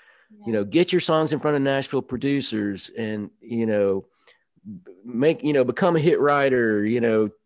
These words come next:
Speaker 2: turn pro," and all these kinds of things. And we're like, "Man, the reason people fall for that stuff is because they're so desperate for somebody to, to, to like their music,
Speaker 1: Yeah.
Speaker 2: but also because there's just this whole underbelly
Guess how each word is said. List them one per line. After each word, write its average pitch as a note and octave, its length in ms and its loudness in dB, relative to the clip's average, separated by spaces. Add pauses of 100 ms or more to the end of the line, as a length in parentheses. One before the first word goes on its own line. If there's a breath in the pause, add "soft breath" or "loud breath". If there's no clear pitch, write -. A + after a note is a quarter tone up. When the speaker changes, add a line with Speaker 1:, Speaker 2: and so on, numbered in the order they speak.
(140)
Speaker 2:
turn F#3 240 2
pro," E3 480 4
and A#2+ 80 -2
all C3 140 -2
these B2 240 -4
kinds A2+ 220 -4
of G#2 100 -8
things. C#3+ 340 -2
And A2 220 -4 (1080 soft breath)
we're B2+ 220 -6
like, A2 220 -6
"Man, B2+ 480 -4
the A2+ 120 -4
reason C3+ 380 -2
people A2 220 -6
fall D#3 240 -2
for F3 100 -6
that G#2 140 -6
stuff A#2+ 260 -6
is C3 80 -10
because G#2+ 380 -6
they're G2 160 -8
so B2+ 320 -4
desperate A#2+ 400 -6
for G#2 100 -14
somebody G2 500 -8
to, G2 120 -12 (220)
to, F#2+ 200 -12 (120)
to G#2 100 -10
like A2 360 -2
their C3+ 140 2
music, G#2+ 560 -2 (400 loud breath)
Speaker 1:
Yeah. A3 120 -18
Speaker 2:
but A2 100 -4
also E3 280 -2
because A#2+ 460 -2
there's A#2 180 -4
just A2 320 -8
this A2+ 220 -4
whole B2 400 0
underbelly A2 920 -2